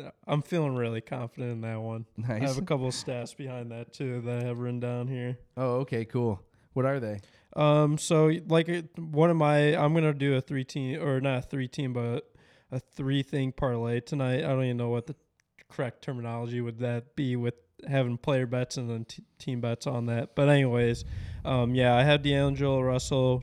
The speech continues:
Speaker 1: twenty-five and a half against the Jazz tonight. So far in the season, he's averaging twenty-five point three points per game, and then his last three games, he scored thirty, fifty-two, and thirty.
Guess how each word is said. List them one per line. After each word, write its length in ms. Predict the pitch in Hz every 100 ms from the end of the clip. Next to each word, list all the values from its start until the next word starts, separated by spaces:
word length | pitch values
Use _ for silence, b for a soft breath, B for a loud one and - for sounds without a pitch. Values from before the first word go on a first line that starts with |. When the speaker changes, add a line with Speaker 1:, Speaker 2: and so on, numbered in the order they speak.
| -
Speaker 1:
twenty-five 480 | 143 135 131 131 123
and 80 |
a 60 | 123
half 260 | 123 120 -
against 300 | 123 117 -
the 40 |
Jazz 380 | 123 123 123 -
tonight. 400 | 131 123 123 - B B B B B B B _
So 240 | - 147
far 260 | - 156 156
in 80 |
the 100 | 147
season, 500 | 139 151 143 139 143
he's 200 | 143 127
averaging 680 | 127 123 127 120 127 123 120
twenty-five 680 | - 147 139 - 131 131 127
point 320 | - 127 -
three 160 | 131 131
points 340 | - 139 127
per 220 | - 139
game, 480 | 117 117 120 127 139 - -
and 180 | 139
then 220 | 123 123 127
his 240 | 131 120
last 340 | 127 135 -
three 180 | 143 131
games, 340 | 120 123 123 -
he 80 |
scored 360 | 123 - 131 113
thirty, 640 | - 269 277 143 143 147 - _
fifty-two, 760 | 151 139 147 - 151 131 127 127
and 180 | 127 -
thirty. 500 | 131 117 113 110